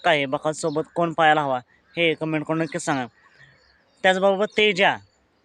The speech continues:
सलग दुसऱ्या मा-, अ, दुसऱ्या दिवशी मैदानात पळेल का? तर मित्रांनो, माझ्या माहितीनुसार तेजा आज पळताना दिसणार नाही. बघूया तेजाचं आगामी नियोजन काय आहे, तेजा नक्की कोणत्या मैदानात दिसेल, तेजाचा पायरा नक्की कोण असेल,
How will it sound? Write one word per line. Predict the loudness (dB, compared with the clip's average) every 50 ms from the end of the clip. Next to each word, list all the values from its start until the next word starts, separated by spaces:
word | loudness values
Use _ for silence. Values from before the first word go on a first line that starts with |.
| -12
सलग | -4 0 2 2 2 2
दुसऱ्या | 2 0 0 0
मा-, | 2 2 4
अ, | 4 6 6 4 4
दुसऱ्या | 2 -2 -6 -2 2 4 6 6 6 4
दिवशी | 2 0 -6 -4 -4
मैदानात | 0 0 2 2 2 0 0 0
पळेल | 0 0 0 0
का? | 0 -4 -8 -10 _ _ _ _ _ _ _ _ _ _ -6
तर | -4
मित्रांनो, | -4 -4 -4 -4 -4 -2
माझ्या | -2 0 2 2 2 2 2 0
माहितीनुसार | 0 0 -2 -4 -6 -6 -2 -2 -4 -4 -4 _ _ _ _ _ _ _ -2
तेजा | 0 0 2 4 4 2
आज | 2 2
पळताना | 2 0 0 2 2 0 0 0 -4 -6 -8
दिसणार | -10 -10 -10 -6 -6 -4 -2
नाही. | -2 -2 -2 -2 -6 -8 -10 _ _ _ _ _ _ _ _ _ _ _ _ _ _ _ _ -12
बघूया | -8 -4 0 0 2 2 2 0 -2 -14 -20 -20 _ _ _ _ _ -20 -12 -2 0
तेजाचं | 0 2 4 2 2 2 4
आगामी | 2 4 2 2 -2 -2 -2
नियोजन | -4 -4 -4 -4 -4 -4
काय | 0 0 0 0 0
आहे, | -2 -6 -8 _ _ -20 -20 _ _ _ _ _ _ -2
तेजा | -2 -2 0 0 0
नक्की | -2 -2 -6 -8 -10 -4 -2
कोणत्या | -2 -2 0 -2 0
मैदानात | 0 2 2 2 0 0 0 -2
दिसेल, | -2 -4 -8 -8 -8 -10 -6
तेजाचा | -4 -6 -6 -6 -8 -2 2
पायरा | 2 2 2
नक्की | 0 -4 -8 -10 -10
कोण | -6 -4 -4 -4
असेल, | -4 -6 -8 -14